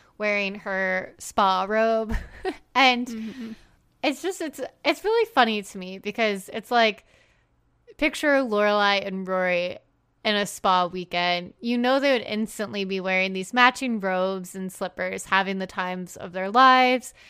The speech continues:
Speaker 1: And even if Lorelai was alone, like, she'd love to wear that robe.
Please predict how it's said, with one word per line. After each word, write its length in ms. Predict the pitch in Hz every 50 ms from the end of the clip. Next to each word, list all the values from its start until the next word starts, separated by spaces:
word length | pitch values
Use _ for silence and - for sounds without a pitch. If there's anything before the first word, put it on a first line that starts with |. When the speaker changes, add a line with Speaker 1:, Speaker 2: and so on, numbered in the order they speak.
| - - _ _ _
Speaker 1:
And 280 | 220 220 208 202 208 -
even 200 | 247 294 294 277
if 200 | 311 294 - _
Lorelai 360 | 247 233 240 247 247 247 247
was 140 | 240 226 233
alone, 500 | 233 214 233 262 247 190 - - - - -
like, 280 | 226 226 214 196 - _ _ -
she'd 260 | - - 277 233 208
love 180 | 233 240 233 240
to 100 | - 233
wear 160 | 196 185 180
that 180 | 180 175 180 - -
robe. 260 | 196 196 220 -